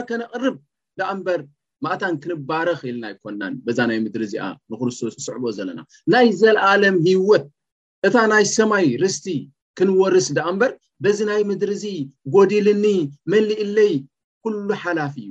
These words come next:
ኩሉ ሓላፊ እዩ። ንሱ ይኮነን ትኩረትና። ንሕና ኣሕዋት ናብ ላዕሊ ናብቲ ሰማይ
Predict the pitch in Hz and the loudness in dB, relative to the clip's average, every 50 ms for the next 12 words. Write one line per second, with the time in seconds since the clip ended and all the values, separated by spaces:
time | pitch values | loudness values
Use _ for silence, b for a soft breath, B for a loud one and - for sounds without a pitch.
0 | - _ - 185 185 170 160 151 143 143 139 135 127 123 117 - - - 143 - | -14 _ -6 -6 -4 -2 -2 -4 -4 -2 -2 -2 0 0 -2 -4 -8 -14 -16 -16
1 | _ _ - 147 175 - - - - 240 226 - - 180 170 165 151 147 139 147 | _ _ 0 0 0 0 0 0 2 2 2 4 4 4 4 6 4 2 2 0
2 | 139 139 143 143 139 143 143 131 b b b b b 135 143 175 190 208 - 214 | -2 -2 -2 -2 0 -2 -4 -4 b b b b b 2 4 4 4 4 2 4
3 | 240 233 202 143 - - _ _ _ - 131 156 175 180 175 147 139 - _ _ | 4 4 4 2 -2 -6 _ _ _ -4 0 4 4 4 4 2 0 -6 _ _
4 | _ 131 151 185 196 196 214 220 190 226 233 254 247 190 139 - - _ _ - | _ 2 4 4 4 4 2 2 2 4 4 4 4 2 0 -4 -10 _ _ -2
5 | 175 214 226 208 - - 233 220 - - 220 220 240 254 240 | 0 0 0 -2 -4 -6 -6 -6 -4 -4 -2 0 2 2 2